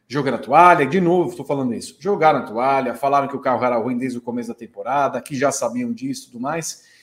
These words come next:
E já houve aquele movimento meio que, "Hum, vamos tentar levar em banho-maria essa temporada dois mil e vinte e três e vamos pensar já em dois mil e vinte e quatro, fazendo as atualizações necessárias e tentando colocar um carro novo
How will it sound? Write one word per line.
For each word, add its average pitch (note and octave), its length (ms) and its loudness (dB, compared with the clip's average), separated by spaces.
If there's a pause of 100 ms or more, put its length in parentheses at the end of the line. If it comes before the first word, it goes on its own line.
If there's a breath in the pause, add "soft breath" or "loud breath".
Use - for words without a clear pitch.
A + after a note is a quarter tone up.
(160 soft breath)
E D#3+ 60 -12
já F3+ 160 4
houve D#3+ 280 6
aquele D3+ 200 -2
movimento C3 600 -2
meio C3 260 -2
que, C3 440 -2
"Hum, E3+ 240 -4
vamos D3+ 400 0 (300 soft breath)
tentar C3+ 260 2
levar C3+ 280 4
em C3 60 4
banho-maria A#2+ 540 2
essa A#2 180 -2
temporada A#2 460 0
dois C3 220 -2
mil B2+ 140 -4
e - 20 -4
vinte F3 160 -4
e A#3+ 60 -8
três - 480 -6 (320 soft breath)
e C#3 120 -6
vamos C3+ 580 -2
pensar C3+ 440 2
já C3 140 2
em C3+ 60 2
dois C3 180 0
mil C3+ 100 -4
e B2+ 40 -2
vinte C3+ 180 -4
e C#3+ 40 -14
quatro, D#3 480 6
fazendo D3 400 4
as C3 100 0
atualizações C3 640 -2
necessárias F3 760 8
e G3+ 60 2
tentando F#3 380 -2
colocar D#3+ 320 -2
um D3+ 100 -4
carro C#3 300 4
novo C3+ 340 0